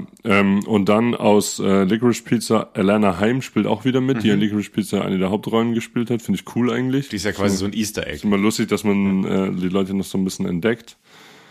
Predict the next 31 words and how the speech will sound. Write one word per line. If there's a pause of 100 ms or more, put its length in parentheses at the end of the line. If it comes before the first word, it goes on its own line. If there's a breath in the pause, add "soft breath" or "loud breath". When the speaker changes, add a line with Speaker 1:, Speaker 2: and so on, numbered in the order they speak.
(380 loud breath)
Speaker 2:
Ja.
Speaker 1:
Ähm, (1080 soft breath)
ja,
ist
noch
Speaker 2:
Komm.
Speaker 1:
irgendjemand
anderes
dabei
gewesen,
der
dir
so
aufgefallen
ist?
Irgendwie
so,
ähm, (1400)
jemand,
der
so (1160)
als
Cameo
oder
so
dabei
war?
Ich
weiß
gar
nicht.